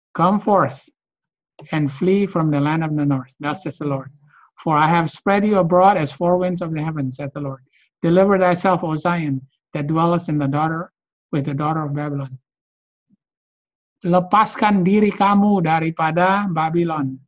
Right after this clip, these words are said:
For thus saith the Lord of hosts, "After the glory hath he sent me unto the nations which spoiled you. For he that touches you touches the apple of his eye." Mereka musuh-musuh kamu ini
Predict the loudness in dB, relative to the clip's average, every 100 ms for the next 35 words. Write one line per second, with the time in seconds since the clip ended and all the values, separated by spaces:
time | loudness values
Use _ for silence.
0 | _ _ _ _ _ _ _ _ _ 0
1 | 2 4 4 2 2 -2 0 2 4 4
2 | 4 0 -2 -2 -2 -8 -14 -4 -4 0
3 | -2 0 0 2 4 4 2 0 -2 -2
4 | -4 -4 -4 -4 -4 -4 -4 -2 -2 -4
5 | -4 -6 -6 -8 -8 -6 -4 -4 -6 -8
6 | -12 _ _ _ _ -4 -4 0 0 2
7 | 0 -2 -2 -2 -4 -6 -2 0 2 0
8 | -4 -4 -6 -6 -6 -4 -4 -2 -2 0
9 | 0 0 -2 -2 -4 -10 _ _ _ _
10 | -20 -20 -20 -20 -20 _ _ _ _ _
11 | _ _ _ _ _ -12 -8 -6 -6 -10
12 | -14 _ _ _ _ _ -4 0 4 4
13 | 2 2 4 6 6 4 2 2 4 4
14 | 4 2 -2 0 2 4 4 0 -2 -2
15 | 0 -2